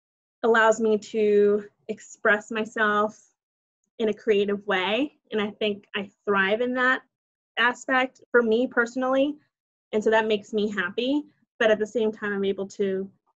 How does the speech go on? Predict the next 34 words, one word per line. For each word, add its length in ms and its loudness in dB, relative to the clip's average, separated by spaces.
put 120 -18
together, 360 -2
be 120 -2
a 60 0
storyteller 760 -6
and 120 -6
tell 320 -6
people's 400 -12
stories. 560 -6
So 160 2
when 80 4
I 60 2
went 180 2
to 80 -8
K 160 0
P 100 -4
L 140 0
C, 440 0
you 80 0
know, 100 2
you're 180 0
obviously, 420 0
it's 100 -4
like 100 -4
a 60 -12
starter 340 0
market. 380 -4
So 80 -8
you're 160 -4
there, 180 -2
it's 100 -6
a 40 -14
small 260 -10
market. 580 -6